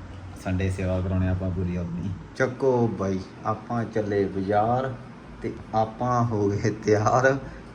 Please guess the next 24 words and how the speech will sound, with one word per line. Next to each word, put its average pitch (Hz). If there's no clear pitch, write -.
ਹੂੰ, 113
ਬਣ 95
ਗਈ 104
ਨਾ 117
ਗੱਲ। 95
ਤੇ 78
ਹੁਣ 95
ਚੱਲਦੇ 95
ਆਂ 90
ਬਾਜ਼ਾਰ 90
ਨੂੰ, 110
ਥੋੜ੍ਹਾ 98
ਸਮਾਨ 92
ਲੈ 98
ਕੇ 98
ਆਉਣਾ 104
ਵਾ, 107
ਉਹ 98
ਲੈ 101
ਕੇ 92
ਆਉਣਾ 95
ਜਾ 95
ਕੇ 101
ਤੇ 82